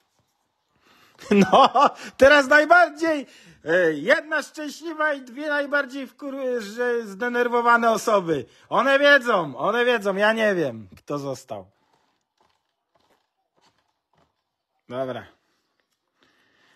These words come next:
No to pierwsza osoba wkurwion-, y, zdenerwowana, Łukasz Tarka. No, bardzo dużo szans sobie dał na to, żeby jednak skasować tą czarną kopertę, bo miał trzy spoty.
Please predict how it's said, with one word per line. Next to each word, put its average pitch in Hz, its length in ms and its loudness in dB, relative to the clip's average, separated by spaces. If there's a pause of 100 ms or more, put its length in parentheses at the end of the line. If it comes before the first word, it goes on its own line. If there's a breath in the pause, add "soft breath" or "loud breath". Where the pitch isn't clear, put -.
(160)
No 190 360 2
to 220 240 4
pierwsza 220 420 2
osoba 190 340 2
wkurwion-, 190 600 -2
y, 185 100 4
zdenerwowana, 196 840 2
Łukasz 320 460 4
Tarka. 247 540 2 (600 soft breath)
No, 233 480 0
bardzo 311 560 4
dużo 294 340 -2
szans 285 440 -8
sobie 269 280 -8
dał 254 180 -4
na 247 160 -2
to, 247 140 -12
żeby 220 240 -12
jednak 240 400 -4
skasować 247 720 -4
tą 240 500 -10 (340 soft breath)
czarną 240 560 2
kopertę, 240 580 0
bo 233 120 -4
miał 233 240 -2
trzy 262 280 -10
spoty. 240 640 -2